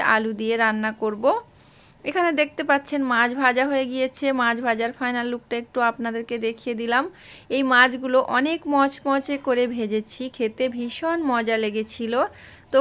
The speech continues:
কড়াটা একটু ঘুরিয়ে দিচ্ছিলাম, কতগুলো মাছ ভেজেছি, আর কিছুটা মাছ আমি ফ্রিজের মধ্যে রেখে দিয়েছি।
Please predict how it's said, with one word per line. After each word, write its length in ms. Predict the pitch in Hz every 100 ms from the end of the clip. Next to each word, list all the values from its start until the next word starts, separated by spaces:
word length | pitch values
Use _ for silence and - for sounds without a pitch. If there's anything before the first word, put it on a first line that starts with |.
| 277
কড়াটা 320 | 247 240 262 277
একটু 160 | 277 262
ঘুরিয়ে 380 | 233 233 226 233
দিচ্ছিলাম, 460 | 233 226 - 226 220 269
কতগুলো 500 | 233 226 226 233 233
মাছ 260 | 226 208 214 226
ভেজেছি, 500 | 233 220 220 - 262 302
আর 180 | 220 214
কিছুটা 400 | 220 277 285 262
মাছ 280 | 233 208 220 247
আমি 140 | 233
ফ্রিজের 360 | 240 247 226 220 214
মধ্যে 220 | 208 240
রেখে 260 | 226 226 262
দিয়েছি। 420 | 247 233 -